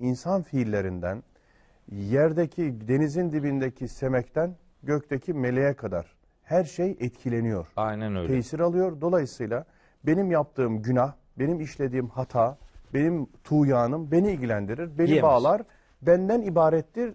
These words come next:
Speaker 1: etkisi, yankısı sadece benimle sınırlıdır deme hakkına sahip
Speaker 2: Değildir.
Speaker 1: değiliz.
Speaker 2: Evet, aynen öyle.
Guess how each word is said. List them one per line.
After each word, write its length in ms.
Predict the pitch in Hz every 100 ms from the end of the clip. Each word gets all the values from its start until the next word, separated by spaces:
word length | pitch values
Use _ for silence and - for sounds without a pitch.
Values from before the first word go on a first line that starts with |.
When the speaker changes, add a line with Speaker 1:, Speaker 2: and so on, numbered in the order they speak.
| -
Speaker 1:
etkisi, 460 | 175 180 180 - 170
yankısı 460 | 180 180 175 247
sadece 400 | - 214 208 190
benimle 320 | 202 220 190
sınırlıdır 680 | 156 185 185 170 170 160 135
deme 200 | 175 196
hakkına 440 | 170 175 - 165 151
sahip 340 | 175 190 254 _ _
Speaker 2:
Değildir. 680 | 120 160 160 104 - - -
Speaker 1:
değiliz. 400 | 123 110 85 _ 117
Speaker 2:
Evet, 200 | 107 90 -
aynen 340 | 131 135 131
öyle. 120 | 107